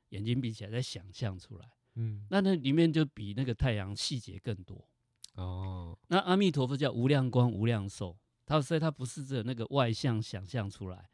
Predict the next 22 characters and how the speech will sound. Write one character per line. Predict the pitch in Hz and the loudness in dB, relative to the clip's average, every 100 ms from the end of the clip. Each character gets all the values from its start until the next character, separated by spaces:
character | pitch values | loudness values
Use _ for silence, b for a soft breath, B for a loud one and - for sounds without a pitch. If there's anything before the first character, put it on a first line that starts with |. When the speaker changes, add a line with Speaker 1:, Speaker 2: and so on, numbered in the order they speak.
| _ | _
Speaker 1:
还 | _ 127 | _ 2
要 | |
想 | 143 123 107 | 2 2 -2
象 | 113 120 | -2 -2
里 | 98 | -4
面 | 101 123 104 _ | -4 -4 -4 _
他 | - | -8
有 | 139 113 _ | -8 -8 _
无 | 123 | -8
限 | 135 - 143 | -6 -2 -2
的 | 113 113 | -2 -6
光 | _ 139 139 | _ 0 4
明， | 131 101 90 92 | 2 0 -8 -16
无 | - 135 | 2 8
量 | 190 135 117 | 10 10 6
光 | 131 117 113 | 8 8 6
哦， | 98 90 - _ | -2 -8 -12 _
然 | 117 | 0
后 | 131 131 - | 2 0 2
无 | 117 | 4
量 | 139 135 110 | 8 8 4
寿， | - - 107 | 0 4 4